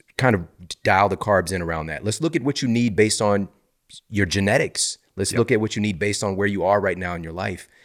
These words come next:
Speaker 1: So can you talk a little bit about that? Because, you know, carbohydrates,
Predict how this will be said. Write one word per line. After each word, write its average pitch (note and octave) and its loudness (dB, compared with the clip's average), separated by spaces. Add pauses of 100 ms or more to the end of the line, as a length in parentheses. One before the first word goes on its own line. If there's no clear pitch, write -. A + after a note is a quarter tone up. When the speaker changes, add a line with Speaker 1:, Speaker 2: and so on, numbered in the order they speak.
(280)
Speaker 1:
So A#2+ 2
can D#3 2
you F3+ -2
talk - -2
a D3+ 0
little C3+ 6
bit A#2 2
about F#2 2
that? F#2 -2
Because, E2+ -4 (760)
you G2 -2
know, F#2 0
carbohydrates, A2+ 2